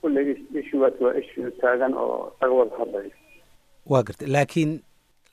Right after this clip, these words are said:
Speaker 2: lacag hadda isbeddeloo ku kordhaysa dadka haysta telefoonadan oo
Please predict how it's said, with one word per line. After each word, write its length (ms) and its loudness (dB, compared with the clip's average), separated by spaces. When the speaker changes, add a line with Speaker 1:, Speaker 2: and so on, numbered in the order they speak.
Speaker 2:
lacag 480 -4
hadda 420 -2
isbeddeloo 640 0
ku 160 -6
kordhaysa 720 -4
dadka 420 -6
haysta 400 -10
telefoonadan 760 -4
oo 220 0